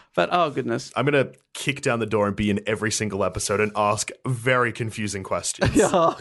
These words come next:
Speaker 1: gosh.
Speaker 2: But wait, last time, Dave, you said this. Um,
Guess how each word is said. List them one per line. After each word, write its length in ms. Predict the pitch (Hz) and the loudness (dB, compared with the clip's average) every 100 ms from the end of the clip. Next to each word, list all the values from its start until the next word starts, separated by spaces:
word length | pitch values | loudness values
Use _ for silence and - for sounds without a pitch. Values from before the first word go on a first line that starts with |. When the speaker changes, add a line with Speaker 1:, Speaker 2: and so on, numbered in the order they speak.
| - | -2
Speaker 1:
gosh. 440 | 170 - - 139 | 0 0 0 0
Speaker 2:
But 100 | 233 | 2
wait, 260 | 320 320 220 | 4 4 2
last 480 | 247 330 415 - - | 4 4 4 0 2
time, 260 | 247 233 | 2 4
Dave, 300 | 220 226 214 | 4 4 4
you 60 | 202 | 2
said 300 | - 285 254 | 2 2 0
this. 600 | 185 160 214 381 - - | 0 4 4 4 4 2
Um, 300 | 175 185 202 | 4 4 4